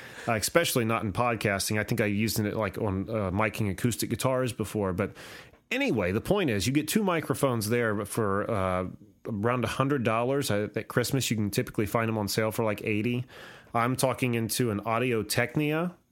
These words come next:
Speaker 2: which I think is more of, like, a cheaper end
Speaker 1: Mm-hmm.
Speaker 2: microphone. This was, like, a hundred twenty-five dollars. But, I mean, you can hear, you can hear right now the quality.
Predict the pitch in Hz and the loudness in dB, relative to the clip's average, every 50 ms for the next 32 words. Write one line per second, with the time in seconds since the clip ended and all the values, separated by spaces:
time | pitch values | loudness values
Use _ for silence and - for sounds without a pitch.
0 | _ _ - 120 117 - - 110 110 - - 127 - 107 95 - 110 107 104 113 | _ _ -2 -2 0 2 0 0 0 0 -2 0 0 0 0 0 0 0 0 0
1 | 110 98 101 92 - 92 87 - - 131 139 139 151 147 143 147 151 151 - - | 0 0 0 0 0 -4 -4 -2 0 0 0 0 0 0 0 0 -2 -2 -4 -4
2 | - 165 151 151 156 160 165 156 - - - 147 139 147 151 113 165 151 - - | -2 -2 0 0 0 0 -2 -2 -4 -4 -2 -2 0 0 0 0 -2 0 0 0
3 | 160 160 165 151 143 - 123 120 120 104 113 113 120 123 131 123 113 - - 135 | 0 2 0 -2 -2 0 0 0 0 0 0 0 0 0 0 -2 -2 -2 -2 0
4 | 127 123 - - 117 110 107 104 98 101 98 104 104 95 85 90 98 - - 113 | 0 0 0 0 0 0 0 0 0 0 0 0 0 -2 -4 -4 -6 -2 -2 -2
5 | 104 - - - - - - - - _ - 120 110 107 117 131 135 - 151 131 | -2 -2 -6 -16 -20 -20 -20 -20 -20 _ -4 -2 -2 0 0 -2 2 2 2 2
6 | - - 180 180 180 175 175 170 165 147 147 - - - 151 151 151 147 143 143 | 2 0 0 0 0 0 0 0 -2 -2 -4 -6 -6 -4 -4 0 0 0 0 2
7 | 151 143 135 135 120 117 123 123 120 110 107 - - 120 110 104 98 92 87 87 | 0 0 0 0 0 0 0 0 0 0 -2 0 0 0 2 2 0 0 0 0
8 | 92 101 | -2 -4